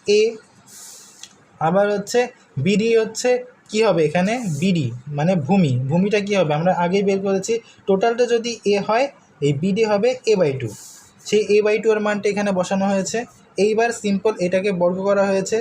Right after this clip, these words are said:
এখানে বর্গ ছিল তাই এখানে বর্গ করা হয়েছে। বর্গ করার পরে এ স্কয়ার মাইনাস এ স্কয়ার divided by four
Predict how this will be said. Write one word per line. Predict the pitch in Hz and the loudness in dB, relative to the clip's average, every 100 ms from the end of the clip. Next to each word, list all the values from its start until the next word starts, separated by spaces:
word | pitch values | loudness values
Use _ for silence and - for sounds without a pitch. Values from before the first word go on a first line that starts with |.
| 226 | -4
এখানে | 151 170 170 | -4 -2 0
বর্গ | 165 180 | 0 0
ছিল | 175 185 180 | -2 -2 0
তাই | 180 | 0
এখানে | 170 180 | 0 0
বর্গ | 165 170 170 | 0 -2 -2
করা | 175 170 | 2 2
হয়েছে। | 170 180 214 - - - | 2 -2 -10 -12 -20 -12
বর্গ | 131 160 190 202 | -2 0 0 -2
করার | 220 226 | 0 0
পরে | 226 214 254 294 - _ _ _ _ _ | 0 0 0 -2 -14 _ _ _ _ _
এ | 185 208 | 0 0
স্কয়ার | 208 - 240 233 | 0 0 0 2
মাইনাস | 190 175 180 240 240 - - | 0 0 0 0 -4 -14 -2
এ | 175 196 | 0 -2
স্কয়ার | - 226 233 | -2 0 2
divided | 190 170 170 175 | 2 0 0 0
by | 208 | 0
four | - 247 | 0 0